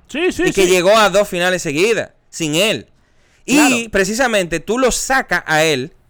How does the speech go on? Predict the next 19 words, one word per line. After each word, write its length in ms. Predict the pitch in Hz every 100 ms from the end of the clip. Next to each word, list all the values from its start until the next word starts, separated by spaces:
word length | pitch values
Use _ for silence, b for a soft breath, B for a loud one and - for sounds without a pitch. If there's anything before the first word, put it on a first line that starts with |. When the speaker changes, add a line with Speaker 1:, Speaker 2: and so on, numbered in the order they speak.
| _ _ _ _ _ _ _ _
Speaker 2:
hasta 280 | 160 160 180
de 100 | 160
finales 380 | 160 160 180 220
de 80 | 254
conferencia 480 | 262 269 208 190 240
y 80 | 214
el 100 | 208
equipo 420 | 202 240 240 262 202
gana 520 | 196 320 381 240 -
como 280 | 175 170 160
quiera. 400 | 262 311 123 107
Speaker 1:
Y 100 | 156
llega 160 | 165 175
a 20 |
la 60 | 175
Speaker 2:
El 60 | 214
Speaker 1:
final. 180 | 220
Speaker 2:
mejor 280 | 196 226 269
jugador 720 | 262 302 285 262 262 226 262